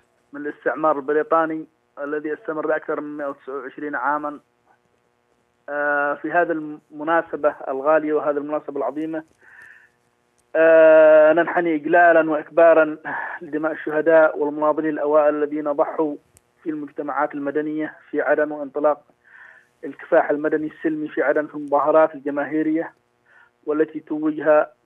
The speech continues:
توجت بكفاح سلمي لمدة أربع سنوات، آه، لمدة سنوات عديدة، وتوجت بكفاح مسلح من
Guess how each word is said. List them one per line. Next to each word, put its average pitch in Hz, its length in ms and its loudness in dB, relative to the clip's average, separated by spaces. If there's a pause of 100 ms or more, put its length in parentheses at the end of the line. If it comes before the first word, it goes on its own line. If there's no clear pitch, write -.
توجت 151 460 -4 (1500)
بكفاح 151 960 0
سلمي 160 480 0 (240)
لمدة 151 400 -6
أربع 147 360 -2
سنوات، 147 580 0
آه، 143 240 2
لمدة 156 420 -4 (360)
سنوات 147 380 -2
عديدة، 165 380 -2 (560)
وتوجت 180 600 -2
بكفاح - 560 0
مسلح 170 640 0 (600)
من 160 280 -8